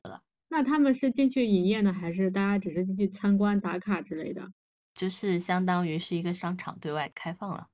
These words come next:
Speaker 2: 哦，就是每个周只有一天，然后是所有的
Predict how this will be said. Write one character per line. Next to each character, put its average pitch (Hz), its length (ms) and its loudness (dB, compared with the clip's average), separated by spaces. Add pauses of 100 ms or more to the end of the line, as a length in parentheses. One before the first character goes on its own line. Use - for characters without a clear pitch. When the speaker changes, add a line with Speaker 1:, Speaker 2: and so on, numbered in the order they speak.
(300)
Speaker 2:
哦， 196 680 0 (380)
就 247 100 -2
是 220 260 -2 (380)
每 208 240 6
个 254 140 6
周 247 260 6
只 220 140 0
有 208 160 4
一 208 160 2
天， 185 360 0
然 170 160 -10
后 185 180 -2
是 170 300 -2
所 - 160 -2
有 190 240 2
的 165 280 -8